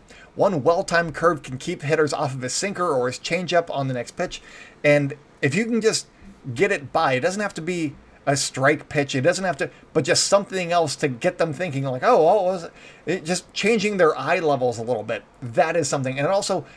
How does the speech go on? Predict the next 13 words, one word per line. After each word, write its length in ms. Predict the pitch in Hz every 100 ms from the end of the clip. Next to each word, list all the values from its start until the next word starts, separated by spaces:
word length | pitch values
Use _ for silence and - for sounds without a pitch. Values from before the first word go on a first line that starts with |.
| -
it's 140 | 165 170
his 120 | 147
slowest 420 | 180 190 147 -
pitch. 360 | 92 - - - - -
It 160 | - 135
comes 180 | 143
out 120 | 131 123
in, 80 | 107
like, 120 | 107
seventy-four, 560 | 156 139 110 - 156
I 40 | 151
believe. 260 | 160 160 - - - -
Um, 520 | 143 135 123 120 120